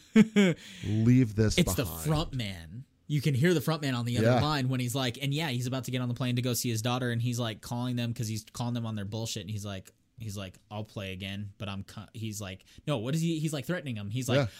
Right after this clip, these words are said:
Speaker 1: "I'm gonna, I'm gonna figure out what you guys are doing." He's like, "I'm gonna take you down." And then they tell him, like you said,
Speaker 2: Yeah. "Just,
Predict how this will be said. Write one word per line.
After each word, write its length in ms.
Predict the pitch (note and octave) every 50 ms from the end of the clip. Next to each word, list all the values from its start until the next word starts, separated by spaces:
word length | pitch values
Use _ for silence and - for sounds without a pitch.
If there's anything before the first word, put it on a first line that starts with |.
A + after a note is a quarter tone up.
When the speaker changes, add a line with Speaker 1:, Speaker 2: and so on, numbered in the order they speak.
| - - - _
Speaker 1:
"I'm 180 | - D3+ G3 B3+
gonna, 260 | F#4 F#4 B3+ A3+ G#3+ -
I'm 140 | - D#3 F3+
gonna 120 | A#3+ E4+ D#4
figure 300 | - - G#3 F3 E3 D3
out 80 | C3
what 100 | C3+ C3
you 80 | - C3
guys 140 | C3 B2 B2
are 40 | A2+
doing." 220 | A2+ C3 B2 A#2
He's 140 | A#2+ A2+ A2+
like, 120 | A#2 G#2+ -
"I'm 120 | - A#2+ D3+
gonna 120 | G3 G#3+
take 260 | - - E3+ D3 C3 -
you 100 | A2+ G2+
down." 420 | G#2+ A#2 A#2+ A2+ G2+ F#2 F#2+ F#2+ - _ _ - - - _ -
And 160 | C3+ C#3+ C#3
then 100 | C3 B2+
they 140 | B2+ B2+ B2+
tell 260 | B2+ - C#3 A#2+ A#2
him, 320 | A#2+ A#2+ A2 G#2 G#2 G#2 A2 - -
like 180 | B2 A2 - -
you 60 | A2
said, 240 | - A2+ G#2+ F#2+ F#2+
Speaker 2:
Yeah. 140 | G#2 F2+ - - _ _ _
"Just, 200 | - A#2 -